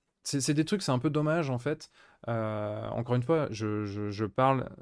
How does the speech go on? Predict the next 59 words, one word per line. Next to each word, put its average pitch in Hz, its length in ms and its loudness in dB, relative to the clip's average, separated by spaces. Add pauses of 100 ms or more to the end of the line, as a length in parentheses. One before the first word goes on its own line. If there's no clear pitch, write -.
(220)
en, 110 160 -2
en 110 180 -2
ayant 107 160 -2
bien 120 200 0
conscience 135 440 -2
que - 100 -4
je, 107 320 -2
que 107 140 -6
j'ai 101 200 -4
pas 147 220 4
l'expertise 127 560 2
nécessaire. 123 600 0
Je 107 100 -4
me 104 100 -2
base 110 200 0
aussi 110 240 -4
beaucoup 120 260 -2
sur 120 180 -2
l'avis, 113 380 -2 (240)
sur - 140 -8
les 101 160 -2
avis 117 160 -2
que 117 60 -2
j'ai 107 120 -2
pu 120 300 -4
entendre 120 440 0
et 104 220 -2
ceux, - 220 -4
euh, 107 280 0
sur - 200 -6
quoi 120 120 -4
j'ai 107 120 -4
pu 107 120 -12
débattre 113 400 -2
avec, 101 280 -6
euh, 90 40 -6 (380)
avec 104 220 -4
les 113 100 -2
copains 120 320 0
de, 104 140 -2
de 98 100 -4
l'équipe 104 400 -6
Song 113 220 -4
of 104 100 -10
Ice 107 160 -4
and 113 60 -4
Fire. 135 280 -2 (420)
Mais 120 100 2
il - 20 4
y 127 60 4
a, 131 60 2
il 123 60 -2
y 127 40 2
a 123 80 6
un 127 60 4
petit 135 180 -4
goût 160 120 -2
de 151 140 4
dommage. 135 480 2